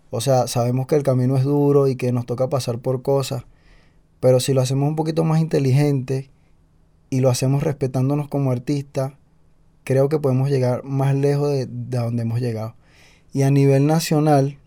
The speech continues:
como venezolano, creer más en nosotros mismos, apoyarnos más nosotros mismos.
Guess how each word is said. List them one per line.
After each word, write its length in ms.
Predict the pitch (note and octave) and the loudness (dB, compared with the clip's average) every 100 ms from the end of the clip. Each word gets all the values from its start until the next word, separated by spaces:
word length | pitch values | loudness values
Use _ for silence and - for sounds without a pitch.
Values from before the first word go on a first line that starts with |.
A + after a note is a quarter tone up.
| - | -10
como 240 | B2+ B2+ B2+ | -2 0 2
venezolano, 720 | C#3 C3+ D3 C#3+ C3+ B2+ B2+ _ - _ _ _ _ | 0 -2 0 0 0 -2 -8 _ -20 _ _ _ _
creer 340 | B2 B2 B2+ | 0 2 2
más 220 | C3+ C#3+ D#3+ | 2 0 0
en 100 | D3 | 0
nosotros 460 | B2+ B2 B2 C#3 | -2 -4 -4 -2
mismos, 540 | C#3 C#3+ B2+ B2 A#2+ B2 | 0 2 2 0 -4 -8
apoyarnos 500 | B2 A#2+ A#2+ B2+ C3 | -4 -2 -2 -2 -2
más 300 | C3+ C#3 C3+ | -2 -2 -2
nosotros 420 | B2+ B2+ A#2+ B2+ | -4 -8 -6 -4
mismos. 480 | B2 C3+ B2 A#2+ A#2+ | 0 2 2 -2 -6